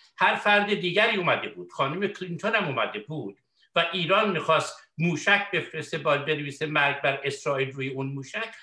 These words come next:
صد درصد با همین برخوردها و حالا تو-، تاکتیک‌ها رو بذاریم کنار، ولی تقابل ادامه پیدا می‌کرد.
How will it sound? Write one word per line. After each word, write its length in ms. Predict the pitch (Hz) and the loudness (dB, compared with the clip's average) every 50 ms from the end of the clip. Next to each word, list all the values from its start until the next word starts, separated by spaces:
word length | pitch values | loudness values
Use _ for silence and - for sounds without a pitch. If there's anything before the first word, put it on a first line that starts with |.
| - - _ | -20 -20 _
صد 360 | - - - - 269 269 269 - | -16 -2 0 2 2 2 2 2
درصد 400 | 233 208 - - - 196 196 - | 2 2 4 2 2 0 2 2
با 140 | 190 156 | 2 2
همین 420 | 131 165 175 180 175 165 160 147 - _ _ _ _ _ _ _ | 2 2 2 2 0 0 -2 -4 -8 _ _ _ _ _ _ _
برخوردها 640 | - 160 160 156 - - 151 147 139 - 165 165 160 156 | 0 2 2 2 0 0 0 0 2 4 4 4 4 4
و 40 | 156 | 2
حالا 340 | 135 - 147 143 165 165 156 | 2 4 4 4 4 2 0
تو-، 140 | - - - _ _ _ _ - 135 147 147 - _ _ _ _ - - _ - | -2 -6 -14 _ _ _ _ -8 -8 -8 -8 -10 _ _ _ _ -20 -20 _ 2
تاکتیک‌ها 600 | - 180 - - - - - 156 - 180 202 214 | 4 4 4 2 0 -4 -4 -2 2 4 4 4
رو 100 | 202 190 | 4 4
بذاریم 420 | 202 175 143 190 180 170 170 151 | 2 0 2 0 0 0 -2 -2
کنار، 400 | - 147 127 127 127 113 - - | -2 -2 2 2 2 2 2 2
ولی 360 | 147 151 151 180 170 - - _ _ _ _ | 2 0 0 0 -4 -6 -10 _ _ _ _
تقابل 640 | - - 170 156 - 151 147 139 - - - 233 - - - - - _ _ _ _ _ _ _ _ _ _ _ _ _ _ _ _ _ _ _ _ _ - | -2 -2 0 2 4 4 4 4 4 4 4 4 2 0 -6 -12 -20 _ _ _ _ _ _ _ _ _ _ _ _ _ _ _ _ _ _ _ _ _ 2
ادامه 340 | 202 180 190 180 180 202 196 | 4 6 6 6 6 4 2
پیدا 300 | - 139 120 - 104 92 | 2 0 0 0 -2 -4
می‌کرد. 360 | 92 90 - - 98 95 | -6 -8 -10 -10 -10 -10